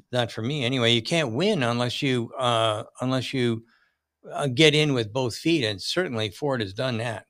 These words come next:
I mean, I, I'm, I'm, uh, I'm amazed that, uh, that that decision got me. How did that decision happen?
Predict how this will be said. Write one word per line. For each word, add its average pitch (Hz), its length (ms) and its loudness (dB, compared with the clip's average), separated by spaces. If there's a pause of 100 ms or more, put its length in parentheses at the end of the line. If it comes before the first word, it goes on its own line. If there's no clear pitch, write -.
(140)
I 127 120 -4
mean, 120 340 2 (1040)
I, 131 300 4
I'm, 135 260 0
I'm, 139 320 0
uh, 120 240 2
I'm 151 200 2
amazed 123 680 2
that, 117 400 0
uh, 117 200 2
that 113 180 -6
that 131 200 -2
decision 123 520 -4
got 113 180 -4
me. 113 160 -10 (140)
How 233 160 8
did 240 260 6
that 139 180 6
decision 110 500 -2
happen? 101 400 -10